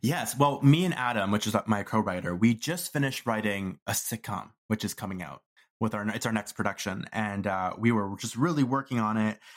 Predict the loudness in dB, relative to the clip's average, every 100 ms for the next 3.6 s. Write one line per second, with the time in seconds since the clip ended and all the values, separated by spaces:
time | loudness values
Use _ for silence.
0 | -8 2 4 4 2 -2 -2 0 0 0
1 | 0 0 0 2 2 2 0 0 0 -2
2 | -2 -4 -4 -4 -4 -4 -6 -4 -4 -2
3 | -4 -6 -6 -4 -4 -6